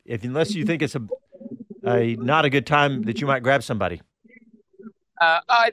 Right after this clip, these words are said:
Speaker 2: think it's probably a pretty good time, actually, for you to do that. It's all got a bit tight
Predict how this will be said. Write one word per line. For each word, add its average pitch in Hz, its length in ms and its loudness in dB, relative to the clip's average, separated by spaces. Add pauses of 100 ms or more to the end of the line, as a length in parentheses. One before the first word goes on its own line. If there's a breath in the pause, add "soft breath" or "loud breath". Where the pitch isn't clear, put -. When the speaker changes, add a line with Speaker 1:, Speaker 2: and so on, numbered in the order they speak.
(100)
Speaker 2:
think 208 240 2
it's - 320 0
probably 226 520 2
a 165 60 4
pretty 156 180 -2
good 139 140 0
time, 135 260 4
actually, 139 260 -4
for 139 120 -14
you 135 60 -6
to 131 80 -6
do 135 140 -4
that. 131 180 4
It's - 100 -16
all 180 80 -8
got 160 120 0
a - 20 -6
bit 147 200 -4
tight 147 180 4